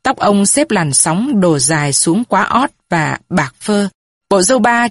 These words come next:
chòm rung rinh theo nhịp miệng, ông nói. "Anh là người có quan hệ chi với quan lớn?" Mắt ông già không ngừng xem xét diện mạo và đôi dép cu li dưới chân anh ba. Hiểu được thái độ ông già, anh ba lễ phép thưa. "Cháu là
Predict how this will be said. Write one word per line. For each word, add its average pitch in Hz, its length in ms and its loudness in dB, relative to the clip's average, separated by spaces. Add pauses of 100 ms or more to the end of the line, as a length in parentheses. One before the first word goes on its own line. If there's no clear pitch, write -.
chòm 165 360 0
rung 233 280 0
rinh 220 280 0
theo 214 200 -4
nhịp 175 220 2
miệng, 156 240 0 (120)
ông 202 220 2
nói. 190 320 -2 (920)
"Anh 214 320 4
là 190 100 4
người 170 160 2
có 214 120 -2
quan 226 220 0
hệ 196 160 0
chi 220 260 0
với 226 120 0
quan 202 220 2
lớn?" 202 340 0 (500)
Mắt 302 140 0
ông 269 160 2
già 202 220 0
không 262 240 0
ngừng 175 220 2
xem 220 240 0
xét 269 260 0
diện 131 300 -2
mạo 151 240 0
và 147 120 0
đôi 196 160 4
dép 262 300 -2
cu 208 140 -2
li 202 260 2
dưới 202 200 0
chân 202 240 2
anh 190 200 0
ba. 185 260 -2 (1000)
Hiểu 202 120 4
được 180 160 2
thái 240 160 -2
độ 214 260 2
ông 220 160 0
già, 165 340 -2
anh 196 140 0
ba 190 140 2
lễ 190 220 0
phép 254 300 -6
thưa. 208 280 -2 (560)
"Cháu 196 280 2
là 233 180 0